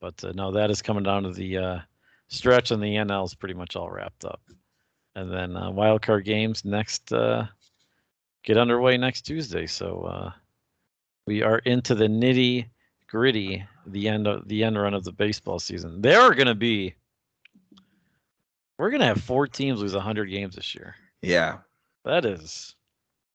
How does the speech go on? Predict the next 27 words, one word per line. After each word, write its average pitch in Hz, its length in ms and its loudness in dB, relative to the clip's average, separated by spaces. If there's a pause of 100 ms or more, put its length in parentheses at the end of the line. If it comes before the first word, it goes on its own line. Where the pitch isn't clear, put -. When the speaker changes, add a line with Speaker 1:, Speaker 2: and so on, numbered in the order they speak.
(640)
Speaker 1:
and 117 120 -2
the 131 80 6
amount 147 260 6
of 107 80 4
ninety 127 380 0
game 95 300 -4
losers 92 560 -8 (1900)
are, 90 580 -4 (480)
it's 104 280 -6
astonishing. 95 840 -10 (1400)
Really, 190 380 8
there's 135 240 8
not 120 260 4
that 113 180 4
many 104 240 -2
good 90 180 -4
baseball 90 400 -10
teams - 300 -20
out - 200 -20
there. - 140 -20 (120)
<laughs> - 160 -16
I'm 208 80 4
gonna - 100 -6
Speaker 2:
Correct. 170 220 6
Speaker 1:
say 156 280 4
it. 220 100 -6
There, 240 180 8